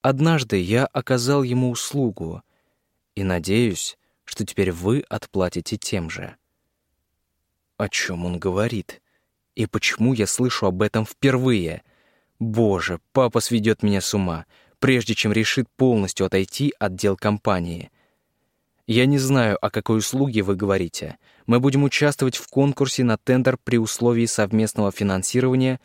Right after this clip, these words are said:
благотворительного вечера». «Кто тебя укусил за задницу, Кеннет?»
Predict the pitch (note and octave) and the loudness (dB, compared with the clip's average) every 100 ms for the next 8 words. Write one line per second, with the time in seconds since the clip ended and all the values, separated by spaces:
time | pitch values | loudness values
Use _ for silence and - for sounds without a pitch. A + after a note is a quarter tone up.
0 | _ _ A#2 A#2 G2+ G2+ G2+ G2 G2 G2 | _ _ 0 0 0 2 2 2 0 0
1 | G2 G2 F#2 - D#2 - _ _ _ _ | 0 0 -2 -4 -8 -12 _ _ _ _
2 | _ _ - - C#3 - A2+ A2+ G#2 A2 | _ _ -14 -4 -2 0 2 2 0 -2
3 | A#2+ A2 G2+ G2 G2+ F#2+ D#2+ - - - | 0 0 0 0 0 -2 -2 -8 -10 -6
4 | A2+ G2+ D#2+ D#2+ - | -4 -2 -4 -10 -16